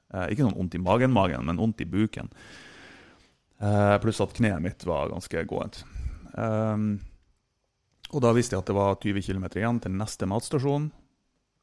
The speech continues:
Eh, og, men ja, jeg, jeg, jeg tenkte egentlig ikke så mye. Jeg spydde mest, og så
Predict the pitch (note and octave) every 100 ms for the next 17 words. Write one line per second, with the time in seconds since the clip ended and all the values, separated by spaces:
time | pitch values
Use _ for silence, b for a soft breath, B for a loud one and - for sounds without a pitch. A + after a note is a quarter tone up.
0 | _ _ G#2 G#2 G2+ G#2+ G#2+ G#2+ A2+ -
1 | G2 G2 F#2+ F#2+ F#2+ F#2+ G2 G2 F#2+ -
2 | _ _ _ _ A2+ A#2+ A2+ G#2+ G#2+ C#3+
3 | - _ _ _ _ _ _ B2 A#2+ -
4 | - - - - - - C#3+ F3 - G2
5 | F#2+ - - G2 B2 A2 F#2 - - A2
6 | G2+ A2 - - - C#3+ B2 G2+ G2 -
7 | - - - - A2+ - A#2+